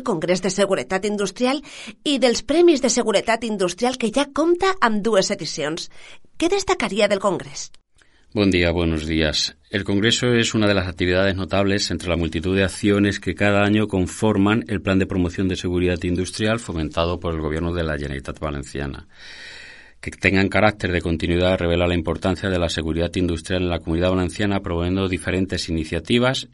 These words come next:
Speaker 2: y actividades para acercar el concepto de seguridad industrial a toda la ciudadanía.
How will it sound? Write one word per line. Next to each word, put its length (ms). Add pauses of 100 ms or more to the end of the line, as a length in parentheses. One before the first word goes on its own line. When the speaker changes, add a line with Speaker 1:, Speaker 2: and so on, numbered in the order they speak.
Speaker 2:
y 200
actividades 840 (460)
para 160
acercar 600
el 140
concepto 460
de 80
seguridad 340
industrial 480
a 120
toda 260
la 100
ciudadanía. 720